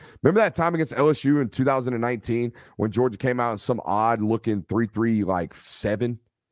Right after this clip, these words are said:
They came, or it was a three two seven.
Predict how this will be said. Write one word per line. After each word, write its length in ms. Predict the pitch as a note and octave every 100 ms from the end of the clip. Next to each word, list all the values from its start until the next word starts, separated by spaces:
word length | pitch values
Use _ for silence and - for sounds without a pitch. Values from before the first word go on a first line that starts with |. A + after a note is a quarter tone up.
| _ _ _ _ -
They 100 | A2
came, 220 | D3 C#3
or 160 | A#2 A#2
it 80 | B2+
was 140 | B2
a 80 | A2+
three 220 | - D3+
two 180 | D3 D#3
seven. 420 | A#2 C3 G2+ D2